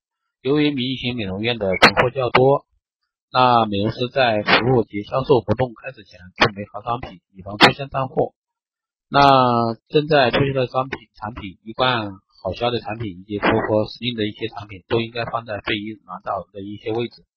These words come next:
那工作前呢，应备好计算器、发票、书写工具、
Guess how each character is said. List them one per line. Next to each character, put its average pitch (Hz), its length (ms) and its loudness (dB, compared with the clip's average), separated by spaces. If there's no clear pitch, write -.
那 139 140 4
工 170 160 2
作 165 100 2
前 123 200 -2
呢， 127 120 0
应 131 220 -4
备 139 140 -2
好 98 180 -4
计 - 100 -14
算 131 160 -8
器、 120 280 -12
发 127 180 -6
票、 123 240 -10
书 131 80 -6
写 - 160 -16
工 113 200 -12
具、 113 200 -12